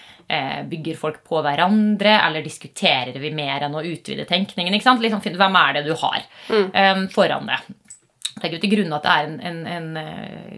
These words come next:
Speaker 1: god nok grad av psykologisk trygghet til at du ikke, ikke trenger å legge veldig sånn bånd på metodevalg. Ehm, og da kan man jo tenke seg si at du har, som man kanskje ofte har i en gruppe,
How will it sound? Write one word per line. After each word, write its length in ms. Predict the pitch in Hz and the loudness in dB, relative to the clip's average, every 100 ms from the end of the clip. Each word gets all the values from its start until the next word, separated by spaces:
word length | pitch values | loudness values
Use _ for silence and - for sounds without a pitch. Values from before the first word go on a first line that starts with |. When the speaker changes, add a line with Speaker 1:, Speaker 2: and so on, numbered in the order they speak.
| 190 | -4
Speaker 1:
god 320 | 185 208 156 | 0 0 2
nok 220 | 185 - | -2 0
grad 240 | 202 160 147 | 2 2 2
av 60 | |
psykologisk 440 | 156 - 190 156 156 | -2 -2 0 -2 -4
trygghet 400 | 180 156 208 - | -4 4 4 4
til 240 | 151 180 | -2 -2
at 100 | 165 | -2
du 60 | 165 151 | -4 -6
ikke, 260 | - 185 - | -6 -8 -10
ikke 160 | 208 151 | -8 -4
trenger 180 | 175 151 | -2 -2
å 20 | |
legge 140 | 160 | 0
veldig 200 | 165 165 | 0 0
sånn 180 | 160 156 | -2 -2
bånd 400 | 175 147 135 127 | 0 0 -2 -8
på 100 | - | -8
metodevalg. 680 | 143 143 160 151 151 156 139 - - - - - - _ | -8 -6 -4 -2 0 0 -4 -14 -20 -20 -20 -20 -20 _
Ehm, 720 | - 220 214 202 196 196 196 - - | 2 4 6 4 2 0 -2 -4 -4
og 120 | - 240 | 0 6
da 160 | 269 277 - - _ _ _ - | 8 8 6 2 _ _ _ -2
kan 160 | 277 | 0
man 120 | 220 185 | 2 2
jo 60 | |
tenke 280 | 202 254 247 | 2 0 -2
seg 100 | 185 | -2
si 60 | 208 | -2
at 80 | 196 | 0
du 60 | 208 | 4
har, 280 | 202 175 143 _ | 4 4 -2 _
som 200 | - 175 | -16 -6
man 120 | 185 180 | -4 -4
kanskje 200 | 185 185 | -6 -6
ofte 140 | 160 | -4
har 80 | 160 | -4
i 40 | 139 | -4
en 40 | |
gruppe, 360 | 143 - 156 | -8 -6 -4